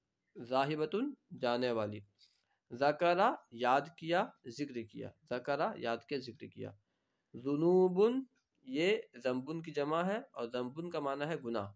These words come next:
ठीक है। कहता है ज़हबा यानी गया, ज़हबा गया।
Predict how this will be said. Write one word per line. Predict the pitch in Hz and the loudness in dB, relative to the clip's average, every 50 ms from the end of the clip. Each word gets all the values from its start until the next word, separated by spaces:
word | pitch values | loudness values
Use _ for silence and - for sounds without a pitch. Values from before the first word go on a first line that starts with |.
| _ _ _ _ _ _ - | _ _ _ _ _ _ -18
ठीक | - 185 180 | -16 -10 -8
है। | 135 101 98 101 - - - - - - - - - - - _ _ - 123 | -6 -8 -8 -10 -14 -18 -14 -12 -12 -10 -12 -12 -14 -18 -20 _ _ -14 -12
कहता | 120 120 - | -8 -4 0
है | 135 131 120 | 0 0 2
ज़हबा | 131 139 139 151 160 165 165 185 208 214 | 2 0 2 2 2 2 2 2 2 2
यानी | 147 127 131 127 | 2 0 -2 -2
गया, | 113 123 117 113 104 98 - _ _ _ _ _ _ _ _ _ _ _ _ _ _ - 104 | -2 0 0 2 0 0 -4 _ _ _ _ _ _ _ _ _ _ _ _ _ _ -14 -8
ज़हबा | 107 123 123 139 143 151 165 180 175 | -4 -2 0 0 0 0 0 0 0
गया। | 131 120 117 113 95 | 2 2 2 2 2